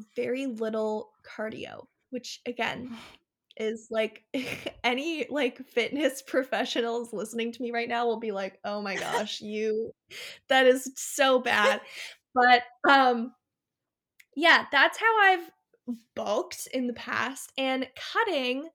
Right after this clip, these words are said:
Speaker 1: is kind of one of my favorite things ever because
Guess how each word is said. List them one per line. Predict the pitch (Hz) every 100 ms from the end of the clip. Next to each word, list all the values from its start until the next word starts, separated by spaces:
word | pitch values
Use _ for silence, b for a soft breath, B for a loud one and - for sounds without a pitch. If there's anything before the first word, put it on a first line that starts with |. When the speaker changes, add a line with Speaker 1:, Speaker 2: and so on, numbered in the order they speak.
| B B B B B _ _ _
Speaker 1:
is | 285 277 277 269 277 277 262 - - - _ _ _ _
kind | - - - 349 440 494
of | 508 480 466 - _ -
one | 240 240 254
of | 269
my | 254 240 233 - -
favorite | 220 220 220 202 185 -
things | 208 196 208 - _
ever | 185 156 120 98 254 -
because | 208 - - 214 - 403